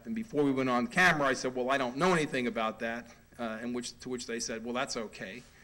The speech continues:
which gives you some insight into journalism today. Uh,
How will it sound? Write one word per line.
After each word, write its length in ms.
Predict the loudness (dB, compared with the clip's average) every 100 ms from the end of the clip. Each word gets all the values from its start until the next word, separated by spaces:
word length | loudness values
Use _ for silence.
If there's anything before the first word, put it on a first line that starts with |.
| -20 -20 -10
which 220 | -4 -2 0
gives 220 | 0 2
you 280 | 2 2 0
some 180 | -2 2
insight 400 | 2 4 2 2
into 200 | 0 -4
journalism 520 | 0 0 0 -2 -4
today. 380 | -8 -6 -6 -6 -12 -20 -20 -20 -14 -4
Uh, 380 | -2 0 0